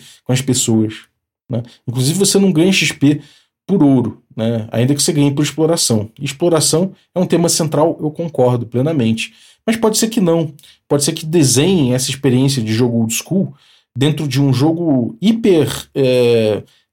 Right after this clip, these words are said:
hiper focado em, sei lá, em outras coisas, né, em outros elementos, mas que traga, se-, ou, ou, que resgate outra coisa dos jogos old school, que seja arte, enfim. Não deixa de ser um resgate, né?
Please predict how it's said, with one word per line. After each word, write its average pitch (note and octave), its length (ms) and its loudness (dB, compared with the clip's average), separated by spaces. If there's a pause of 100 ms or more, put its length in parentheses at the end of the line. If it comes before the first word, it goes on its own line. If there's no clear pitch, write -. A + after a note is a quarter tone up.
(100)
hiper F#3+ 280 0
focado D#3+ 480 0
em, B2+ 220 0
sei C#3 180 -4
lá, C3+ 200 0
em A#2+ 100 2
outras D3+ 260 0
coisas, A#2 460 0
né, C3 120 0
em A#2 160 2
outros C3 280 0
elementos, C3+ 460 2
mas E3 180 -2
que G3 120 -8
traga, E3+ 520 0 (240)
se-, - 160 -2
ou, C3+ 240 -2
ou, A2 300 0
que - 140 -4
resgate D#3+ 640 0
outra A3+ 200 -4
coisa F3 380 0
dos B2+ 120 -4
jogos C3+ 260 0
old A2+ 160 -2
school, C#3 300 -6
que C#3 120 -8
seja C#3 560 -2
arte, C#3 680 -4
enfim. C#3 400 -8 (720)
Não E3+ 100 2
deixa D#3 240 2
de D3+ 80 -2
ser C3+ 280 0 (100)
um B2+ 80 -2
resgate, A#2 640 0 (200)
né? A#2 160 -8